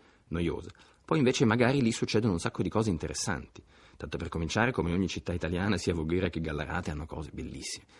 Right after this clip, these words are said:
Poi incontriamo persone interessanti magari, oppure semplicemente il bene si, si sviluppa in noi, si allarga in noi, anche a Voghera, anche a Gallarate. Mi perdonino chi,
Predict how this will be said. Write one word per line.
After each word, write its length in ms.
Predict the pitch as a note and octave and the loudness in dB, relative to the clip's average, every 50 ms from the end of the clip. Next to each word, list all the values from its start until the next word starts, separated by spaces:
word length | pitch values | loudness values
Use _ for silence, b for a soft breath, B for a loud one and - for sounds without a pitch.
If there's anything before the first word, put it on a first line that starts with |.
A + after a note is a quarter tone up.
| b b b b b b b | b b b b b b b
Poi 160 | - F2+ A2 | 0 2 2
incontriamo 460 | C3 A#2+ A2 G2+ F#2+ - G2 G#2+ G#2+ | 4 4 2 0 2 2 4 4 4
persone 340 | F2 F#2+ E2+ - - G#2 G#2+ | 2 0 -4 -2 0 0 0
interessanti 600 | F#2+ E2+ F#2 E2+ F2 - - A#2+ A2+ F2 D#2+ - | 0 0 -2 -2 -2 0 2 2 2 2 0 -2
magari, 280 | D#2 D2+ D2+ D#2 D2 C#2+ | -4 -2 -2 -2 -4 -4
oppure 220 | - - D#2+ E2 | -4 -2 -2 -2
semplicemente 960 | A2 - - D#3 D3 - D3 D#3+ - - F#3+ C#3+ G2 E2+ D#2+ - - A2 A#2 - b b b b b b b | -2 -2 -4 -4 -4 -2 -2 -2 0 0 0 0 0 -2 -4 -4 -4 -6 -6 -6 b b b b b b b
il 200 | - B2+ B2 C3 | -4 -2 0 0
bene 560 | B2+ A2 A2+ G#2 F#2 F2 F2+ F2+ F#2+ G2+ A2+ b b b b b b b b b | 4 4 6 6 6 4 2 0 0 -2 -4 b b b b b b b b b
si, 540 | - - - A2+ G#2+ E2+ D2 D2 - - B2 | -8 -2 0 0 0 0 -2 -4 -6 -8 -8
si 140 | - - G#2+ | -6 -4 -4
sviluppa 400 | G2 G2+ A#2 B2 A#2+ - - A2+ | 0 2 2 2 2 2 2 4
in 100 | A#2 A#2+ | 4 6
noi, 200 | A#2+ F#2+ E2+ D#2+ | 4 4 2 0
si 120 | - G2 | 0 2
allarga 380 | F#2 G2+ A2+ A#2+ A2 G#2+ G2 A2 | 4 4 4 4 4 4 4 4
in 180 | B2 C#3 C3 | 4 4 4
noi, 280 | G#2 F#2 E2+ F#2 G#2+ G#2+ | 4 2 2 2 2 4
anche 280 | G2+ A#2+ D3+ C#3+ - | 4 4 2 4 4
a 40 | G#2+ | 4
Voghera, 440 | F#2 A2+ B2 A2 F#2 F2 F#2+ G#2 F2+ | 4 4 4 4 4 4 4 2 2
anche 200 | F2 F#2+ F#2+ - | 0 0 0 -2
a 20 | |
Gallarate. 680 | D#2+ E2 D#2+ F2+ G#2 A2+ F2+ D#2+ E2 F2+ - - - - b b b b | -2 -2 0 0 0 0 0 0 -4 -4 -6 -8 -12 -12 b b b b
Mi 100 | - - | -10 -8
perdonino 540 | - - G2 G2+ G#2+ A2 A2+ F#2+ E2+ D2+ | -6 -4 0 4 4 6 6 4 2 0
chi, 160 | - - - | -4 -10 -16